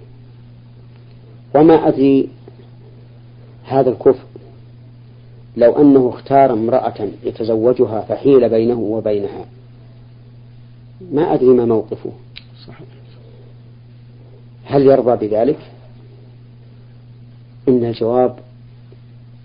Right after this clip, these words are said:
Speaker 1: بالنفي، أنه لا يرضى أن يحول أحد بينه وبين مخطوبته، فإذا كان كذلك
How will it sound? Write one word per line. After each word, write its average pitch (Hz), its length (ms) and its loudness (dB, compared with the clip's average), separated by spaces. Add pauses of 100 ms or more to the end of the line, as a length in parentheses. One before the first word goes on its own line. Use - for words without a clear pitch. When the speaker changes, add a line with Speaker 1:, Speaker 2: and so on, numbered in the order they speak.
(120)
Speaker 1:
بالنفي، 120 360 -2 (1700)
أنه 113 320 -4
لا 143 180 2
يرضى 131 260 0 (200)
أن 117 100 -2
يحول 117 360 0
أحد 113 340 -8
بينه 110 460 -2
وبين 117 420 -2
مخطوبته، 139 560 2 (4000)
فإذا 131 300 4
كان 123 300 -2
كذلك 110 520 -4